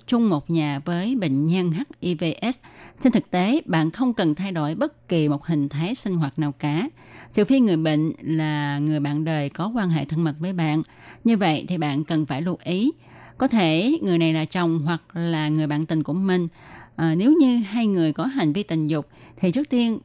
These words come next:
bạn phải nên tự bảo vệ mình, tức là phải mang bao cao su trong quá trình phát sinh hành vi tình dục.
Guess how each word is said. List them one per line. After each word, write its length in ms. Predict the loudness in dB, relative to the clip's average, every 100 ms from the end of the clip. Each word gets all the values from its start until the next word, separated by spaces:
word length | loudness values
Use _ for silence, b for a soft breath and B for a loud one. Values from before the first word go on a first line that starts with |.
| -2
bạn 320 | 0 0 0
phải 140 | -2 -2
nên 220 | -2 -2
tự 160 | -4
bảo 180 | -2 -2
vệ 160 | -2 0
mình, 300 | 2 2 0 B B B 0
tức 80 | 2
là 200 | 2 0
phải 260 | 0 0
mang 320 | 2 0 0 -2
bao 100 | -2
cao 140 | -4
su 260 | -2 -2 -2
trong 240 | -4 -2
quá 80 | -4
trình 360 | -2 0 0 -2
phát 200 | -4 -4
sinh 280 | -4 -4 -2
hành 300 | -2 0 0
vi 140 | 0 -2
tình 180 | 0
dục. 220 | 0 0